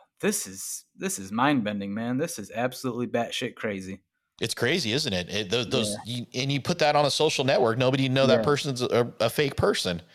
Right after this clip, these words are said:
Speaker 2: 'cause the person doesn't exist. Literally, you can't
Speaker 1: Oh,
Speaker 2: find that person
Speaker 1: man.
Speaker 2: anywhere.
Speaker 1: There can be some serious harm done with this shit. I can't, I can't see a, a benefit to this at all. Like, what the justification would be to use this for some kind of
Speaker 2: Yeah.
Speaker 1: positivity, right?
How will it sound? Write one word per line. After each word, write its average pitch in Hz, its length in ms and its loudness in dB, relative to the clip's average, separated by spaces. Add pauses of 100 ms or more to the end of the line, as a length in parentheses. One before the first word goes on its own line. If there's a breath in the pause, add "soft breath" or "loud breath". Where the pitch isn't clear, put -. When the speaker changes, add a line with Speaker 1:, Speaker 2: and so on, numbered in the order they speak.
(120)
Speaker 2:
'cause 135 140 -2
the 143 60 -2
person 170 340 0
doesn't 160 220 0
exist. 156 540 -2
Literally, 151 340 6
you 101 40 0
can't 160 200 2
Speaker 1:
Oh, - 20 -4
Speaker 2:
find 165 160 6
that - 80 6
person 117 240 2
Speaker 1:
man. 214 80 4
Speaker 2:
anywhere. 95 440 0 (200 soft breath)
Speaker 1:
There 143 140 4
can 139 160 4
be 127 100 6
some 117 300 -2
serious 120 540 -4
harm 117 360 -4
done 117 200 -6
with 104 120 -12
this 117 180 -10
shit. 107 280 -12
I 143 80 -2
can't, 151 400 -4
I 156 80 -4
can't 151 300 -6
see 143 200 -4
a, 113 260 -4
a 123 120 -6
benefit 127 600 -4
to 147 200 0
this 123 200 -4
at 117 140 0
all. 117 180 2
Like, 113 180 -4 (160)
what 135 320 0
the 120 60 -10
justification 123 800 -2
would 110 120 -4
be 120 140 -2
to 110 280 -4 (460 loud breath)
use 127 360 0
this 127 360 0
for 117 420 -4
some 123 240 -2
kind 120 160 0
of 117 60 2
Speaker 2:
Yeah. 98 80 4
Speaker 1:
positivity, 107 760 -2
right? 117 280 -2